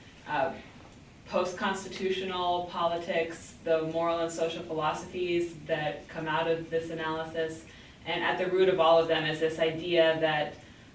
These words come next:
public finance should be, uh, a way of understanding relations between free democratic peoples rather than simply being a science that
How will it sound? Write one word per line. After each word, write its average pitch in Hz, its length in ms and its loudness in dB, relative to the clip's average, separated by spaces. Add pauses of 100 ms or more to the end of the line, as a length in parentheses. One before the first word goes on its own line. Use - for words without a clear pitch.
(200)
public 185 440 2
finance 160 560 -4
should - 340 -6
be, 160 580 0 (440)
uh, 156 240 0
a 165 120 4
way 170 260 4
of 165 80 2
understanding 165 720 -2
relations 156 720 -4
between 160 680 -4
free 165 520 -2
democratic 156 760 -2
peoples 151 760 -8 (540)
rather 165 420 6
than 156 320 0
simply 165 360 -4
being 160 220 0
a 156 40 -6
science 151 760 -4 (800)
that 156 360 2